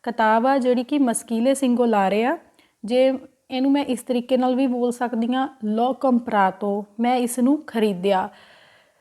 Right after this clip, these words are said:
ਲੋ ਅਸੀਂ ਯੂਜ਼ ਕਰਿਆ ਤਾਂ ਕਰਕੇ ਕਿਉਂਕਿ ਲਿਬਰੋ ਆ ਜਿਹੜੀ ਉਹ, ਅਮ, ਮਸਕੀਲੇ ਸਿੰਗੋਲਾਰੇ ਆ। ਠੀਕ ਹੈ ਜੀ, ਲਿਬਰੋ ਦੀ ਜਗ੍ਹਾ 'ਤੇ ਅਸੀਂ ਲੋ ਨੂੰ ਵਰਤ ਲਿਆ। ਪਰ ਇਹ ਗੱਲ ਕਹਿਣ ਦੇ ਵਾਸਤੇ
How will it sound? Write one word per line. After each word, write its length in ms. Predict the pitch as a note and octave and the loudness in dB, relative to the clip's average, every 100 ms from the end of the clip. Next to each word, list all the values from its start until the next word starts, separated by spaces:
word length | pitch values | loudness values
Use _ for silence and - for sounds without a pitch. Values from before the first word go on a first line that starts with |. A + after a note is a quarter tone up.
| _ _ _ _ A3+ | _ _ _ _ 2
ਲੋ 360 | A#3+ C4+ C#4+ - | 6 6 4 0
ਅਸੀਂ 420 | B3 C#4 C4+ C4 | -2 0 0 -2
ਯੂਜ਼ 520 | C4 A#3+ A3 A#3+ B3+ B3 | -2 -2 0 0 0 -2
ਕਰਿਆ 380 | C4 A#3 A#3 | -2 2 2
ਤਾਂ 220 | A#3+ A3+ G#3+ | 2 2 0
ਕਰਕੇ 340 | A#3 A3+ B3+ | -2 -6 -6
ਕਿਉਂਕਿ 300 | B3+ A#3+ C4+ | -4 -2 0
ਲਿਬਰੋ 420 | A#3+ A3 A#3+ B3+ | 0 2 2 4
ਆ 80 | A#3+ | 2
ਜਿਹੜੀ 300 | A#3 A#3 C4 | 2 0 2
ਉਹ, 400 | B3 A#3 D4+ G4 _ _ - | 0 0 -2 -4 _ _ -8
ਅਮ, 420 | A#3+ A#3+ A#3+ B3 A#3+ - - | -2 2 2 2 -2 -6 -6
ਮਸਕੀਲੇ 440 | A#3 B3 - C4+ D4+ | -2 -2 0 2 2
ਸਿੰਗੋਲਾਰੇ 680 | D4+ B3+ B3 A#3 G3 F#3+ F3+ | 2 2 2 4 2 2 0
ਆ। 120 | F3+ F3+ _ - | -2 -6 _ -8
ਠੀਕ 220 | C4 C4+ | -4 -2
ਹੈ 40 | |
ਜੀ, 180 | C4+ C#4+ | -2 -2
ਲਿਬਰੋ 440 | C#4+ A#3+ A#3 B3+ | -2 0 2 2
ਦੀ 120 | C4 C4 | 2 0
ਜਗ੍ਹਾ 240 | A#3+ A#3 | 0 -2
'ਤੇ 180 | A#3+ B3+ | 0 -2
ਅਸੀਂ 200 | C4 D4+ | 0 0
ਲੋ 240 | A#3+ A3 | 2 2
ਨੂੰ 140 | A3 A3 | 2 0
ਵਰਤ 320 | G3 F3+ F#3+ | 0 -2 -4
ਲਿਆ। 160 | F#3 | -4
ਪਰ 520 | F3+ - B3 B3+ G#3+ - - _ _ _ - | -2 0 2 2 0 -4 -12 _ _ _ -8
ਇਹ 360 | B3 A3+ C#4 C4+ | -2 0 2 2
ਗੱਲ 300 | A#3+ A#3+ B3 | 2 2 0
ਕਹਿਣ 340 | A#3+ A3 A#3+ | -2 -2 -2
ਦੇ 140 | C#4 | 0
ਵਾਸਤੇ 640 | C4+ A3 G3 F#3 - C4 | 0 0 0 -4 -4 -4